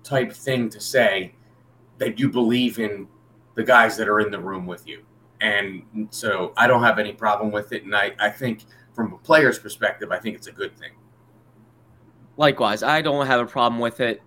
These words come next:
Speaker 2: Uh, the players should be aiming for the playoffs, whether they're in, on a team that's rebuilding or whether they're a team, obviously, that's in contention. You should aim for the playoffs. That's something you play for. So, uh, if the Flyers wanna keep their eye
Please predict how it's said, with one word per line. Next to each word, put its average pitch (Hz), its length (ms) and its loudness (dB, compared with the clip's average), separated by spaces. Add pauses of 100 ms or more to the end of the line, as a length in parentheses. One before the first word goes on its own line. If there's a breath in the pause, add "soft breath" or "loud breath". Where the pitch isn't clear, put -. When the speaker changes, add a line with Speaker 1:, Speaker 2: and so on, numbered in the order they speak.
Speaker 2:
Uh, 104 160 -4
the - 120 -14 (360)
players 151 320 2
should 135 160 -4
be 123 300 -2 (240)
aiming 127 260 0
for 135 100 -2
the 117 80 0
playoffs, 101 500 -2
whether 113 280 0
they're 123 440 4
in, 120 340 -2
on 120 120 0
a 117 60 -2
team 123 240 -4
that's 117 260 0
rebuilding 139 800 2
or 110 180 -2
whether 110 260 0
they're 107 220 0
a 107 60 -2
team, 113 300 -6
obviously, 107 340 0
that's 104 180 -2
in 107 80 -6
contention. 104 640 -6 (720 soft breath)
You 151 100 -8
should 180 140 -4
aim 185 140 0
for 190 60 -4
the 180 100 -2
playoffs. 165 380 6
That's 123 180 -4
something 147 280 -4
you 147 80 0
play 156 220 4
for. 104 340 -4
So, 117 500 4 (320 soft breath)
uh, 113 220 6
if 120 120 0
the 123 80 -2
Flyers 139 360 4
wanna 147 140 -2
keep 147 200 -4
their 135 160 2
eye 143 500 2